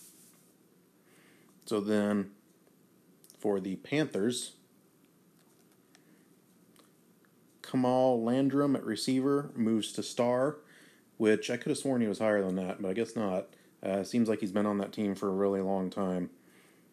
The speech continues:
Uh, and then, looks like that's about it.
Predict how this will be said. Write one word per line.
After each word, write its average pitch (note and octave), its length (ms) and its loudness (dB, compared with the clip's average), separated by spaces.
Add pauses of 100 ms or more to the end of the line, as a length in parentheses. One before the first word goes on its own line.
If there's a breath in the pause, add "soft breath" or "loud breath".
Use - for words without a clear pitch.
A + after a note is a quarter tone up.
(460 soft breath)
Uh, G#2 380 -4
and A2 280 0
then, G#2+ 580 0 (1500)
looks - 200 -10
like G#2 140 -4
that's G#2+ 240 -4
about A2+ 260 2
it. B2 260 0